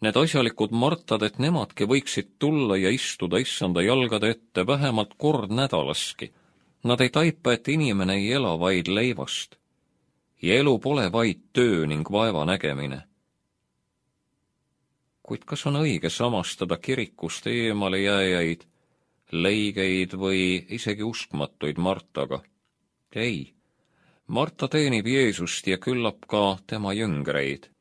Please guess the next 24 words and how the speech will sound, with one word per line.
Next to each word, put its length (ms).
Kui 140
sisse 320
astub 420
kaksteist 680
või 80
kolmteist 540
meest, 540
siis 220
on 120
Martal 600
käed-jalad 760
tööd 360
täis 380
ja 80
pole 260
ka 80
ime, 340
et 240
ta 440
oma 260
noorema 540
õe 160
peale 360
pahandab. 640